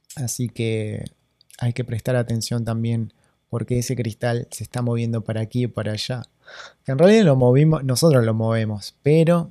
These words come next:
por alguna razón en ese momento, en esa circunstancia, ese cristal apareció en ese instante.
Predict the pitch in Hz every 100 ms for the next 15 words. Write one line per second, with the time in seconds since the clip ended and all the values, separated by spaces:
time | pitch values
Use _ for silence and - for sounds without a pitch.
0 | _ 123 117 117 139 139 120 - 131 131
1 | - - 127 135 156 131 123 131 143 135
2 | 127 120 123 135 127 123 117 120 107 131
3 | 123 120 - 127 131 - 110 - 127 -
4 | 120 120 113 - 127 127 - _ 123 120
5 | 123 - 139 - 123 - 120 113 107